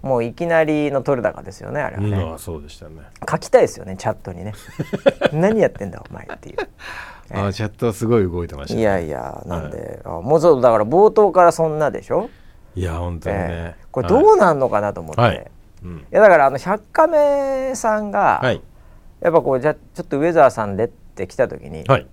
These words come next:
Speaker 2: まあ、広報も悩んだと思うんですよ。
Speaker 1: うん。
Speaker 2: あ、これ、
Speaker 1: うん。
Speaker 2: こうガチで百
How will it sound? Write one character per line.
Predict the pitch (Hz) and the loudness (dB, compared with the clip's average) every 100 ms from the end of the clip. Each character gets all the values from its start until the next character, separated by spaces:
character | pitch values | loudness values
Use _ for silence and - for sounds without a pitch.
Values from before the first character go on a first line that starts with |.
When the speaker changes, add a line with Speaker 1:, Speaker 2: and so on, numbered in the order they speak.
| - - | -12 -8
Speaker 2:
ま | 139 | -6
あ、 | - | 2
広 | 392 370 | 4 6
報 | 208 | 4
も | 127 | 2
悩 | 113 131 202 | 2 0 0
ん | |
だ | 160 | 0
と | 80 | -4
思 | 67 | -8
う | |
ん | |
で | - | -14
す | |
よ。 | - - | -18 -12
Speaker 1:
う | 95 | -12
ん。 | 73 - - - - - - | -12 -16 -20 -20 -20 -20 -8
Speaker 2:
あ、 | - | -8
こ | - - 185 | -4 0 4
れ、 | 180 87 - - - | 4 2 -4 -18 -12
Speaker 1:
う | |
ん。 | 92 - - - - - - | -12 -12 -18 -20 -20 -20 -20
Speaker 2:
こ | - 107 | -16 -6
う | |
ガ | 165 208 | 0 0
チ | 208 | 0
で | 143 | -2
百 | 113 | -2